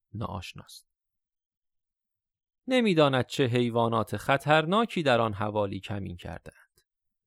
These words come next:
نمی‌داند آیا ممکن است از میان بوته‌ها، از بالای درخت یا از جایی دیگر بر او حمله کنند یا نه. او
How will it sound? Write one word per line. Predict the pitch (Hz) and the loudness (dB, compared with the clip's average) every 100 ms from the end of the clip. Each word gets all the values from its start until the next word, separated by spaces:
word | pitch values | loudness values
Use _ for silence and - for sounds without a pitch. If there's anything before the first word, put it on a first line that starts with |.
| _ _ _ _ _ _ _ 165 | _ _ _ _ _ _ _ 2
نمی‌داند | 196 220 202 165 151 139 131 | 4 4 2 2 4 2 4
آیا | 139 143 139 | 4 4 0
ممکن | 131 113 - 139 | -2 -4 -2 0
است | 131 107 - | 0 -2 -4
از | 113 107 | -4 -2
میان | 113 110 107 110 | -4 -4 -4 -4
بوته‌ها، | 104 104 - 104 123 135 120 - - - | -6 -6 -4 0 4 4 2 -4 -20 -2
از | 117 110 110 | 0 0 0
بالای | 113 110 110 110 107 | 0 0 0 -2 -4
درخت | 110 117 135 131 - 120 | -2 0 2 0 -4 -2
یا | 110 104 - - | 0 0 -4 -12
از | - 131 123 | -2 -2 2
جایی | 139 139 147 | 2 4 0
دیگر | 120 120 117 139 143 | -4 -6 0 2 2
بر | 101 104 | 0 -2
او | 113 110 | -2 -4
حمله | 101 101 127 | -6 -4 -4
کنند | - 127 123 113 101 | -4 -4 -4 -6 -8
یا | 92 | -8
نه. | 98 127 120 _ _ _ _ _ _ _ _ _ _ _ | -6 -8 -12 _ _ _ _ _ _ _ _ _ _ _
او | 120 123 156 | 0 0 0